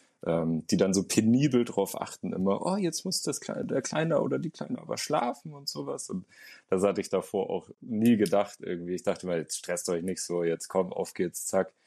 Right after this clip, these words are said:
Äh, ihr könnt schon noch ein bisschen bleiben und so.“ Das, äh, Kind wird dann schon noch seinen Schlaf bekommen, aber ja, dieser,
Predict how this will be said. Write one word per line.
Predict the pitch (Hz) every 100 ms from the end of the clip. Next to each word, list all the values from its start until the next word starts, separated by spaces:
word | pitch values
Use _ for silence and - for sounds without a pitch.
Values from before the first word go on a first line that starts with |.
| _ _ _ _
Äh, | - 87 87 85 82 _ _ _ _ _ _ - -
ihr | 101
könnt | - 101
schon | 110
noch | 101
ein | 90
bisschen | 98 - 95
bleiben | 95 95 101 98
und | 95
so.“ | - 95 92 87 - _ _ _ _
Das, | - 87 - - -
äh, | - 85 85
Kind | - 101
wird | 95 87
dann | 85
schon | -
noch | 85
seinen | - 85 82
Schlaf | - 85 -
bekommen, | - - 90 87
aber | 87 87 85 82 _ _ _ _ _ _ - -
ja, | 87 82 - -
dieser, | 101 113 107 101 -